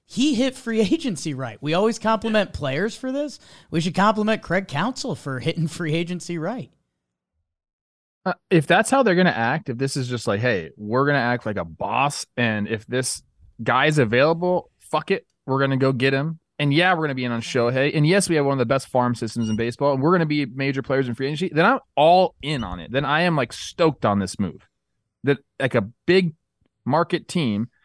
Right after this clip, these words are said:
Speaker 2: is acting like a big market team, in quotes. Like, uh, I mean, we've talked about that in, in extent on this show. But, like, if they're gonna do that, and this is just, like, they consider this just another piece of the pie, like, "Yeah, let's go get the best manager.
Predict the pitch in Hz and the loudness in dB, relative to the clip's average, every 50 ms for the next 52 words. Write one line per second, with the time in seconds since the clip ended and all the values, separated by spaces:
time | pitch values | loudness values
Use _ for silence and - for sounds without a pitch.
0 | _ _ _ - 151 143 - - 165 165 165 - 175 160 151 143 139 139 120 107 | _ _ _ 0 0 0 0 0 -2 -2 0 0 0 0 0 0 0 0 -2 -2
1 | 107 - 139 156 160 139 120 127 143 143 - 143 - - - - 190 143 101 92 | -2 -2 -2 0 0 0 0 0 0 0 -2 -4 -6 -6 -2 0 0 0 0 0
2 | 98 117 127 - _ _ _ _ _ _ _ _ _ _ _ _ 127 127 135 - | -4 -6 -6 -10 _ _ _ _ _ _ _ _ _ _ _ _ -6 -6 -6 0
3 | - 180 135 110 98 - 120 107 101 - - _ 107 - - 113 104 98 87 110 | 2 2 2 2 0 -4 -6 -6 -8 -10 -12 _ -12 -6 -4 -4 -4 -4 -6 -8
4 | 120 - _ _ _ _ - - 131 120 - - 120 107 - 110 107 98 101 110 | -12 -18 _ _ _ _ -10 -8 -8 -8 -2 -2 -2 -2 0 -2 -2 0 2 2
5 | 110 98 - - _ _ _ _ _ _ - 110 92 76 65 98 101 98 95 - | 2 0 0 -4 _ _ _ _ _ _ -14 -12 -12 -10 -10 -8 -8 -8 -8 -10
6 | - - 107 101 95 98 92 92 92 92 - - 104 90 87 110 139 143 151 143 | -8 -6 -4 -4 -4 -4 -4 -4 -6 -6 -6 -6 -6 -6 -2 -2 0 2 2 2
7 | 139 143 123 135 165 214 214 247 240 214 175 214 214 147 110 107 127 190 262 233 | 2 0 2 4 4 4 4 4 4 4 4 4 4 4 4 2 2 0 0 -4
8 | _ _ _ _ _ _ - 131 131 147 165 - - 139 135 156 156 - - 139 | _ _ _ _ _ _ -4 0 0 2 0 0 -2 -2 0 0 -2 0 0 0
9 | 123 120 113 123 135 - 139 127 - 151 135 127 123 131 127 - - - _ _ | 0 0 0 -4 -4 -2 -4 -4 -4 -2 -2 0 0 0 -2 -2 -6 -16 _ _
10 | _ _ - - 147 143 - 123 117 120 131 143 143 131 - - - 147 143 - | _ _ -4 -4 -4 -2 0 -2 0 0 2 0 0 -2 -2 -2 -2 -2 -2 -2
11 | 143 117 110 - - 131 131 143 147 120 104 98 95 113 151 135 85 71 - _ | -4 -4 -6 -4 -2 0 2 2 2 2 2 0 2 2 2 2 0 -4 -10 _
12 | _ _ _ _ _ _ - 110 - - 143 147 139 156 180 - 120 104 104 92 | _ _ _ _ _ _ -12 -10 -2 0 0 2 4 2 0 0 -2 -2 -2 -4
13 | - - 90 82 80 82 82 80 78 | -4 -8 -12 -12 -12 -12 -12 -14 -16